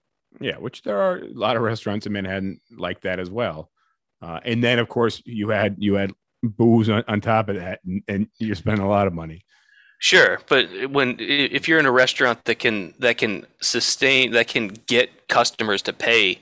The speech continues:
Speaker 2: three hundred dollars for just the
Speaker 1: <clears throat>
Speaker 2: food, then yeah, you can make your profits on the food. But at the same time, you're probably paying an executive chef a whole bunch of money,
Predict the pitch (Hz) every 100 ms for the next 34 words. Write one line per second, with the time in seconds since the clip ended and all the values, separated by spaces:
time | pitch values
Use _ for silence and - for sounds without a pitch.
0 | _ - 113 107 101 98 90 98 113 90
1 | 71 - - _ _ - 104 95 87 80
2 | 107 104 80 - 80 - 147 98 90 -
3 | _ _ _ _ _ 123 120 127 107 101
4 | 110 104 101 - 90 127 117 95 104 92
5 | - 185 - 110 - 123 147 123 139 131
6 | 117 - - - - - - - 131 123
7 | - 127 117 110 98 117 104 107 110 -
8 | 85 - 120 110 95 104 98 95 92 87
9 | 98 101 87